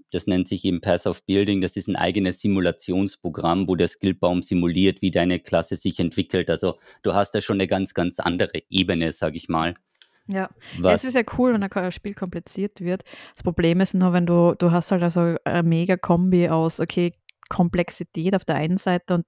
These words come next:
Speaker 2: diese Zeit, die du rein investieren musst
Speaker 1: Mhm.
Speaker 2: auf der anderen Seite. Das heißt, dass du halt wirklich lang brauchst, bis du wahrscheinlich viele von diesen Skills oder Maps oder keine Ahnung, was du da alles suchst.
Speaker 1: Ja, das ist also, das wird halt immer ein bisschen in der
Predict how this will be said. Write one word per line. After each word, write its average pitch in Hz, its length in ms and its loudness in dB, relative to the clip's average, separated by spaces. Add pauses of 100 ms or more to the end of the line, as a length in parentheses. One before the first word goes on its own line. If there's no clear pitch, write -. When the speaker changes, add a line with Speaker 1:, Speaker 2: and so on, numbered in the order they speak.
(140)
Speaker 2:
diese 175 220 0
Zeit, 165 380 0
die 175 60 -4
du 160 140 0
rein 156 160 2
investieren 160 500 0
musst 127 220 2
Speaker 1:
Mhm. 104 80 0
Speaker 2:
auf 104 60 -6
der 156 100 -8
anderen 156 280 -6
Seite. 165 380 -6 (480)
Das - 120 -8
heißt, 170 160 -2
dass 165 80 -10
du 175 80 0
halt 165 180 0
wirklich - 240 -2
lang 160 260 0
brauchst, 160 400 -2
bis - 140 -4
du 165 100 -4
wahrscheinlich 160 400 -4
viele 170 220 -2
von 170 100 0
diesen 160 180 -2
Skills 170 600 -2
oder 156 260 -2
Maps 156 520 -4
oder 156 260 0
keine 151 160 -2
Ahnung, 160 160 0
was 156 120 -8
du 160 120 -6
da 160 140 0
alles 160 180 -2
suchst. - 260 -4 (1600)
Speaker 1:
Ja, 85 300 2
das 87 180 -2
ist 98 160 -4
also, 98 300 0
das 101 220 -4
wird 117 200 2
halt 110 220 0
immer 127 240 0
ein 113 100 -4
bisschen 113 500 -2
in 110 400 0
der 98 520 2